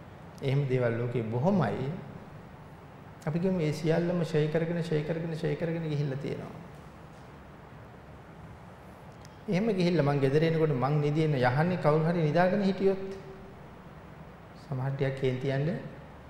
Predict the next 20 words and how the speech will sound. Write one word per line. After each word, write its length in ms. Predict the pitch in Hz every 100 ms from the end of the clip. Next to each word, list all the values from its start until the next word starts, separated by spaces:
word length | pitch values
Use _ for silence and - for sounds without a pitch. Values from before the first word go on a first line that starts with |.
| -
කේන්ති 300 | 139 135 147
යන්න 120 | 151
පුළුවන්. 240 | 156 156 120
මගේ 280 | 131 143
ඇඟේ, 240 | 202 214 247 - - - -
මගේ 280 | 139 139 190
ඇඳට 220 | 208 208
ගොඩ 180 | 220 214
වෙන්න. 220 | 269 262 254 - - - - - - - - - - - - - - -
එහෙනම් 240 | 151 165
මගේ 300 | 131 131 156
ඇඳ. 200 | 127 117 - - - - - - - - - - - - - -
ඒක 160 | 135
මගේ 320 | 123 131 147 170
කියලා 280 | 185 202
පෞද්ගලිකකරණය 880 | 208 165 170 196 196 180 160 135 131
කරගෙන 360 | 120 117 113 113
තියෙනවා. 420 | 113 - - - - - - - - - - - - - - - - -
මගේ 320 | 139 135 170 190
කෝප්පේ, 580 | 180 160 - - 113